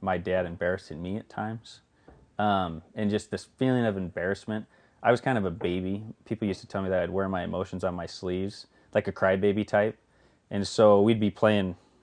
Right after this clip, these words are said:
like, sports in the yard at my grandparents' house, and I'm the youngest of all my siblings and was the youngest of a lot of the cousins. And they'd, so they'd be throwing footballs around, and,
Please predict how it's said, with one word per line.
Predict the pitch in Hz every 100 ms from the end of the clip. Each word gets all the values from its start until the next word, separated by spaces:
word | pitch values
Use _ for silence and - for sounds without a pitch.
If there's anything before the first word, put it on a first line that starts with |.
| _ _ _ _ _
like, | - 90
sports | - - 104 104 -
in | 104
the |
yard | 95 101 104 104 - _ _ _
at | 98
my | 95
grandparents' | 90 104 101 113 101 -
house, | 101 101 101 -
and | 85 -
I'm | 120 123
the |
youngest | 98 101 104 104 95
of |
all | 92 95
my | 92
siblings | - 98 101 98 98
and | 92 87
was | - 101 110
the | 107 98
youngest | 98 98 98 -
of | 92
a |
lot | 92 98
of | 92
the |
cousins. | - 98 98 101 101 - _ _ - _ _ -
And | 95
they'd, | 95 -
so | 110
they'd | 98
be | 95
throwing | 107 104
footballs | - 107 107 104 98
around, | 101 101 101
and, | 98